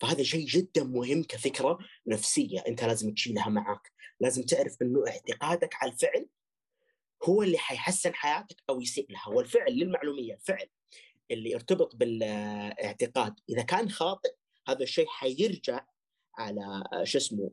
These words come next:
آه، نفسيتك. هذا الشيء حيرجع على فعلك اللي، آه، شو اسمه، أو الأساسي، حيرجع على اعتقاد ثاني، حيرجع خطأ، وحتدخل في دائرة جدًا كبيرة. فعشان كذا انتبهوا لأنفسكم،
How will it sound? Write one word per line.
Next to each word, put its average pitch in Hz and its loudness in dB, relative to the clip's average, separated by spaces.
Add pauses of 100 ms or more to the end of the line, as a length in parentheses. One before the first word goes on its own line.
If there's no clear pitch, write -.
آه، 101 -6 (320)
نفسيتك. 110 0 (240)
هذا 117 2
الشيء 139 2
حيرجع 165 0 (260)
على 110 -2
فعلك 127 4
اللي، 101 -4 (260)
آه، - -14 (100)
شو - -4
اسمه، 98 -4 (240)
أو 143 6
الأساسي، 120 0 (340)
حيرجع 143 2
على 110 -2
اعتقاد - -4
ثاني، 110 -4 (180)
حيرجع 120 2
خطأ، 110 -6 (120)
وحتدخل 113 -2
في - -6
دائرة 104 0
جدًا 101 -2
كبيرة. - -6 (400)
فعشان 127 2
كذا 127 0
انتبهوا 123 -2
لأنفسكم، 123 -4